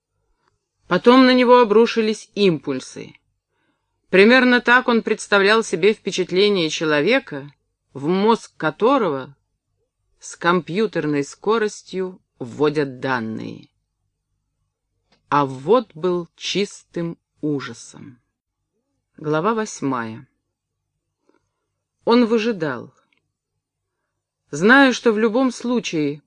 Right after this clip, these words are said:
поступит неправильно, он вообще ничего не делал. Майер свяжется с ним, если действительно произошла катастрофа, если эти электрические импульсы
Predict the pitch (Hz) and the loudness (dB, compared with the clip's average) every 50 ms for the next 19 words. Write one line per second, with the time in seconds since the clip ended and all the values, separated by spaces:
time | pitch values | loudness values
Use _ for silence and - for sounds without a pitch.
0 | _ - 180 175 - - 226 208 - 175 156 - 180 170 160 - - 285 294 294 | _ -4 -2 -2 -2 -4 -6 -6 -6 -8 -8 -4 -4 -4 -4 -4 -4 -2 -2 -2
1 | 240 165 123 120 117 110 139 - - - _ _ _ _ _ _ _ _ _ _ | -2 -4 -8 -10 -12 -12 -14 -16 -20 -20 _ _ _ _ _ _ _ _ _ _
2 | _ _ _ _ - 214 233 247 233 294 311 - - - 294 269 202 156 143 - | _ _ _ _ 0 2 2 4 4 2 0 0 -2 -2 0 0 0 0 -2 -4
3 | - 143 131 135 131 135 139 135 127 127 123 117 110 113 113 - _ _ _ _ | -6 -6 -4 -4 -2 -4 -4 -4 -6 -6 -6 -6 -8 -10 -14 -18 _ _ _ _
4 | _ _ _ _ _ _ _ _ _ _ _ _ _ _ _ _ _ _ _ _ | _ _ _ _ _ _ _ _ _ _ _ _ _ _ _ _ _ _ _ _
5 | _ _ _ _ _ - 175 208 240 262 262 247 247 - - - 262 294 294 233 | _ _ _ _ _ -2 2 4 4 4 4 4 2 -2 -4 0 2 2 2 2
6 | 175 147 - - 143 139 - 143 139 127 120 117 110 - _ _ - 139 156 156 | 0 -6 -6 -8 -8 -6 -4 -4 -4 -4 -4 -6 -8 -12 _ _ -2 -2 -2 0
7 | - 185 170 151 185 180 - - 175 220 240 208 214 196 190 185 180 - - 180 | 0 -2 -2 0 -2 -2 -2 -2 0 0 2 2 0 0 0 -2 -2 -2 -2 -2
8 | 170 156 170 160 - - 180 185 180 - 175 - 175 180 - - - 233 247 220 | 0 0 -2 -4 -2 -2 -2 -2 -2 -2 -4 -4 -4 -4 -4 -6 -2 0 0 0
9 | 165 - - - - - _ _ _ _ _ _ _ _ _ _ _ _ _ _ | -2 -4 -10 -20 -20 -20 _ _ _ _ _ _ _ _ _ _ _ _ _ _
10 | - 170 226 233 - 202 208 226 247 226 - 226 214 208 202 214 - - 220 240 | 0 2 4 4 4 4 4 4 4 2 2 0 0 2 0 -2 -2 -2 -4 -4
11 | 240 - 220 202 - - - 190 185 180 - - - 233 262 277 269 240 - 151 | -2 -2 -4 -4 -6 -6 -2 0 0 0 -2 -2 0 2 2 2 2 2 0 -4
12 | 135 127 - - 135 123 117 - | -6 -6 -10 -14 -16 -16 -16 -18